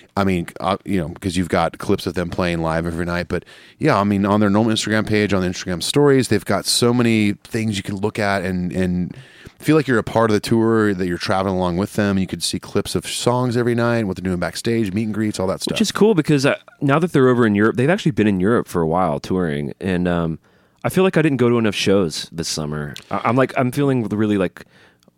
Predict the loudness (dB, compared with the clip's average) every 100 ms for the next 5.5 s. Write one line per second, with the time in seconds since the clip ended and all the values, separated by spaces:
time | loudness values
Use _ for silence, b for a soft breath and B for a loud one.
0 | _ -6 0 2 0 -2 -2 -2 -2 -2
1 | -2 -4 -10 -6 0 2 2 0 0 -2
2 | -6 B B B B B B -2 -2 -2
3 | -4 -4 -2 0 0 0 2 0 0 0
4 | 2 0 -2 -10 _ _ _ _ _ _
5 | -6 -2 0 -2